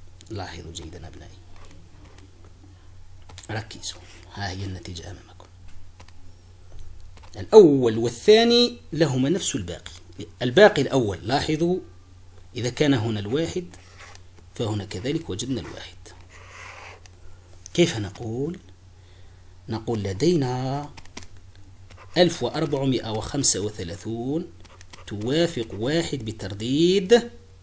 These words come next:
ماذا أبنائي؟ بترديد ثلاثة. وألفين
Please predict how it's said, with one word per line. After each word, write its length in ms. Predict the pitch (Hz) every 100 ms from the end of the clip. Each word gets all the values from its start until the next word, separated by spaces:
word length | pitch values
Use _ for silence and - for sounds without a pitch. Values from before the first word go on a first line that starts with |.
| - - - -
ماذا 440 | 101 151 175 -
أبنائي؟ 480 | 170 180 - 180 170 -
بترديد 920 | 117 113 - 92 95 123 165 190 202 - -
ثلاثة. 380 | 214 - - - - - - - - - - - - - - - - - - - -
وألفين 1000 | 104 131 175 175 165 147 - 196 156 104